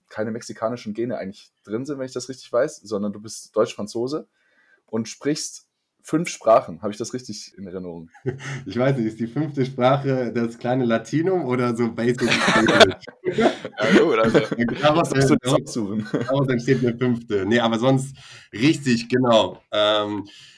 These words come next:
Speaker 2: es ist auch so, dass ich tatsächlich sogar mexikanisches Blut habe, das wissen die wenigsten. Also, ähm,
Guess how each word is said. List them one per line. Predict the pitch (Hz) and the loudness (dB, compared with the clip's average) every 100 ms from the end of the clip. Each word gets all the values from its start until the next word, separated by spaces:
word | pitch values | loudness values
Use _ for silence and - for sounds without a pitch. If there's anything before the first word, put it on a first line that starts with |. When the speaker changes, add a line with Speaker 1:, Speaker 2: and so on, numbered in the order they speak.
| _ | _
Speaker 2:
es | 101 113 | -6 -4
ist | 131 | 0
auch | 131 127 | 0 0
so, | 135 | 2
dass | 139 127 | 0 0
ich | 113 | -6
tatsächlich | 139 - 151 120 | -6 -2 -2 0
sogar | 123 117 | 0 0
mexikanisches | 117 117 - 139 135 - | 0 -2 -2 -2 -2 -2
Blut | 117 117 | -2 0
habe, | 113 107 | -4 -4
das | - | -6
wissen | 120 117 | -6 -4
die | 101 | -2
wenigsten. | 110 143 127 - 110 117 135 135 | 2 2 0 -2 0 2 2 0
Also, | 104 101 98 95 95 95 - | -4 -2 -2 -2 -2 -4 -6
ähm, | 98 95 95 | -4 -4 -4